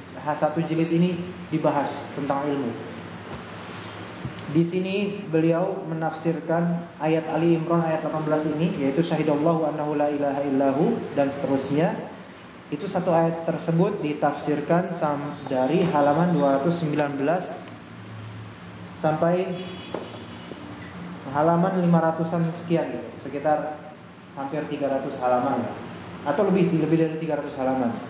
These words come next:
Tafsir satu ayat saja. Dari satu ayat ini beliau menampilkan sekitar seratus lima puluh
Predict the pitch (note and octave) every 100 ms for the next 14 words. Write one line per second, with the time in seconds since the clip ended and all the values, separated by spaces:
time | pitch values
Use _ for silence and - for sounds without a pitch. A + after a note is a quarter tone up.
0 | - - - - - - D#3 - F3+ F3+
1 | F3 E3 D3 D3 - C3+ B2 A#2 - -
2 | - - - - - - - C#3+ D#3 F3+
3 | F#3 F#3 E3+ F3 E3+ E3+ D#3 D#3 G3+ F3
4 | D3+ D3 D#3 F#3 G3 F#3+ - D#3 D#3 D#3
5 | D#3 - D#3 D3+ D3 F3 F#3 G3 - D3+
6 | D3 E3+ E3+ - - C#3+ E3+ E3+ D3+ D3
7 | D3 C#3+ D3 D3+